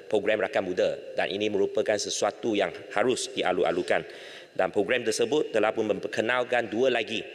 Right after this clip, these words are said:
gaya hidup yang baharu, iaitu Rakan Demokrasi dan juga Rakan Lita. Dan ini adalah amat persesuaian dan tepat pada masanya. Dan saya nak tanya kepada pihak menteri yang ada dalam dewan ini,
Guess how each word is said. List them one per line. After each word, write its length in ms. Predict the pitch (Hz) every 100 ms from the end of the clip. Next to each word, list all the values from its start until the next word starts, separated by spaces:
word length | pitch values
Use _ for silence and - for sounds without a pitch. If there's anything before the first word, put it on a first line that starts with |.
| - - -
gaya 240 | - 107 113
hidup 320 | 101 107 135 - - -
yang 160 | 107 92
baharu, 320 | 90 87 139 185 - - -
iaitu 320 | 104 104 123
Rakan 240 | 113 123 117
Demokrasi 800 | 110 120 127 120 - 135 131 113
dan 160 | 95
juga 320 | 92 101 107
Rakan 560 | 98 101 - 117 107 104 - - - -
Lita. 400 | 113 117 123 95 - - - - -
Dan 240 | 101 101
ini 160 | 117 131
adalah 320 | 107 117 117 107
amat 240 | 113 120
persesuaian 720 | - - 110 - 98 95 104
dan 240 | 104 101 90
tepat 320 | 104 - 107
pada 160 | 107 98
masanya. 560 | 95 95 110 95 82 - - - - - -
Dan 160 | 110
saya 160 | 123 147
nak 160 | 151 123
tanya 240 | 123 123
kepada 320 | 117 104 101
pihak 560 | - 104 107 - - -
menteri 480 | 98 98 123 85 - - -
yang 160 | 95 92
ada 160 | 98
dalam 240 | 98 95 90
dewan 240 | 90 90
ini, 320 | 78 98 165